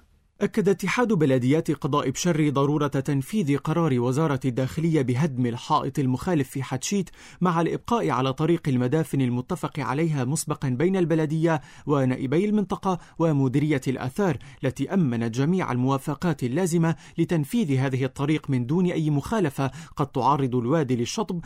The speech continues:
عن لائحة التراث العالمي. وأعلن الاتحاد في بيان أنه وضع نصب عينيه منذ اليوم الأول منهجية عمل واحدة وواضحة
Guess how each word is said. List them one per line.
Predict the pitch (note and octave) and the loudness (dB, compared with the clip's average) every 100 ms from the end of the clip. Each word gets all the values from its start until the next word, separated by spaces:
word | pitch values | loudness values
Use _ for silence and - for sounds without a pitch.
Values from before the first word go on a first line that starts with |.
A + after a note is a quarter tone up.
| C3+ - | -12 -4
عن | C#3 | 0
لائحة | C3+ B2+ C#3 - C#3 | 2 0 -2 -4 -4
التراث | B2+ C#3+ C#3+ C#3 | -4 -2 -2 0
العالمي. | A#2+ G#2+ A2+ C3 A2+ - - - | -2 -2 0 0 -2 -8 -20 -6
وأعلن | F3+ F3+ B3 C4 | -2 2 2 4
الاتحاد | G3 C3 C#3+ D3+ F3+ D#3 | 2 2 -2 -2 0 0
في | C#3+ | 2
بيان | D3+ D#3 A2+ A2+ | 2 2 0 -2
أنه | E3 E3 | 2 2
وضع | D#3 E3 C#3+ G#2+ | 2 2 0 -2
نصب | A#2+ D3 E3+ C#3 | -2 -2 0 0
عينيه | A#2+ B2 F3+ F#3 - - - | 0 0 2 0 -2 -14 0
منذ | A3 A#3+ | 2 4
اليوم | A#3 G#3+ G#3+ G#3+ | 2 2 2 2
الأول | F#3 E3 B2 A#2+ - - | 0 0 2 0 -4 -2
منهجية | C#3+ A#2+ A#2 D3+ E3+ B2+ | 0 0 0 0 0 -2
عمل | A#2 C#3 D3 B2+ | -2 0 2 0
واحدة | A#2+ C#3+ - C#3+ A#2+ | 0 0 -2 -2 0
وواضحة | A2+ C#3 G3+ E3+ D#3+ D#3 | 0 0 0 0 0 -2